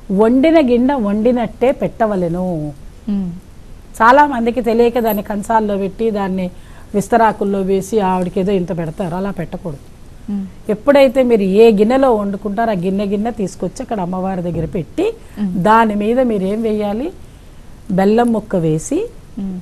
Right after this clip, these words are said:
Speaker 1: అభికరించి, అభికరించడం అంటే నెయ్యి వేయాలి.
Speaker 2: మ్మ్.
Speaker 1: వేసిన తర్వాత
Speaker 2: మ్మ్.
Speaker 1: చక్కగా మనం దేవతలకి ఆరాధన చేసుకుంటాం. అది కూడా ఒక రకమైనటువంటి బోనమే.
Speaker 2: మ్మ్.
Speaker 1: అలాంటి బోనాలని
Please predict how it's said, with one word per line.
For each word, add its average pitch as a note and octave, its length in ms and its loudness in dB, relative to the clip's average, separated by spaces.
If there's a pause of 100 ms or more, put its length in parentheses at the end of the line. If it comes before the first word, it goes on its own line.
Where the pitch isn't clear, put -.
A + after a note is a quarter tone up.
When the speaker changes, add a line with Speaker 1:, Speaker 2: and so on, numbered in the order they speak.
Speaker 1:
అభికరించి, A3 720 2
అభికరించడం A3+ 640 -2
అంటే G#3 200 -6
నెయ్యి F#3+ 320 0
వేయాలి. D#3 720 -4
Speaker 2:
మ్మ్. F#3+ 180 -4 (520)
Speaker 1:
వేసిన G#3 420 2
తర్వాత F#3 560 -4 (440)
Speaker 2:
మ్మ్. F#3 240 -8
Speaker 1:
చక్కగా A#3 500 -2 (600)
మనం G#3+ 360 -2 (440)
దేవతలకి G#3 560 0
ఆరాధన G3 600 -2 (120)
చేసుకుంటాం. E3 540 -6 (600)
అది F3 200 -2
కూడా A#3+ 340 4
ఒక G3+ 240 -2
రకమైనటువంటి F3 880 -6
బోనమే. D#3 840 -6 (320)
Speaker 2:
మ్మ్. F#3 220 -8 (640)
Speaker 1:
అలాంటి D4+ 480 2
బోనాలని G3 800 -2